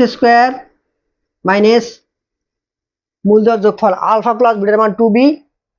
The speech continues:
আর আলফা মাইনাস বিটার মান হচ্ছে টু এ। তাহলে টু বি প্লাস টু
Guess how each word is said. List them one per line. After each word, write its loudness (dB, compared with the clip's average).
আর -4
আলফা -2
মাইনাস 2
বিটার 2
মান 0
হচ্ছে -2
টু 4
এ। -2
তাহলে -2
টু 0
বি 4
প্লাস 0
টু -4